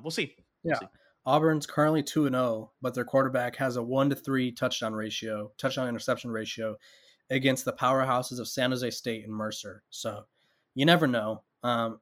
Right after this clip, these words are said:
Speaker 2: I'm calling for a Joey Porter touchdown, if that, or a Joey Porter interception. Um, if that's a prop bet somewhere, lock it in. Um, Penn State has one of the best defensive backs in the country, and I think he's gonna get one on T J Finley.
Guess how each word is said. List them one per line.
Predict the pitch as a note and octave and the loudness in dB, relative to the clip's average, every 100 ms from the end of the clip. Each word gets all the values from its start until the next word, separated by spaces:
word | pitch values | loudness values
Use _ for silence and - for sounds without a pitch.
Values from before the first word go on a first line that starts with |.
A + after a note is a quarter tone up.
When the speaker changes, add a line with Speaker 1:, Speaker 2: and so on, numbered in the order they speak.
| - | 0
Speaker 2:
I'm | C#3+ D3 | 2 4
calling | D#3+ D#3+ E3 | 4 4 6
for | E3 | 2
a | C#3 | 2
Joey | B2 C3+ C3 B2+ | 2 2 2 -2
Porter | - B2+ A#2+ | -4 -8 -6
touchdown, | - A2 - A2+ A#2+ B2 - | -6 -6 -6 -6 -6 -10 -12
if | A#2 | -8
that, | B2 C3 - _ | -4 -4 -6 _
or | B2+ | -2
a | B2 | 0
Joey | B2+ C3 | 2 2
Porter | B2+ C3 B2+ | 2 0 0
interception. | B2+ A#2 - A2+ - C#3 D#3+ - | -2 -6 -4 -6 -4 -6 -8 -6
Um, | B2 A#2 A2+ - - _ | -2 -2 -6 -12 -20 _
if | B2+ - | -4 0
that's | C3 | 2
a | C3 | 2
prop | - B2+ - | 2 2 2
bet | C3+ B2+ | -4 0
somewhere, | D3 D3 C#3 | 2 4 4
lock | A#2 G#2 - | 2 -2 -4
it | A2+ | -6
in. | A2+ C3+ - _ | -6 -6 -10 _
Um, | A2+ A2 G#2 | -6 -6 -4
Penn | B2 | -6
State | A#2 - A#2 | -4 -4 -2
has | A#2+ A#2 | -2 -2
one | B2 | -2
of | A2+ | -2
the | |
best | A2+ A2 - | -4 -6 -8
defensive | A2+ A#2+ A#2 | -12 -10 -8
backs | A2 G#2 - | -8 -8 -10
in | |
the | G#2+ | -8
country, | B2 B2+ C#3 | -4 -4 -6
and | B2 | -8
I | A#2 | -6
think | D3 | -2
he's | D#3 | 0
gonna | D#3+ D3+ | 2 2
get | E3+ | 2
one | C#3+ | 2
on | C#3 | 2
T | D3 | 2
J | C#3+ | -2
Finley. | C#3 D3 G#2 | 0 -4 -6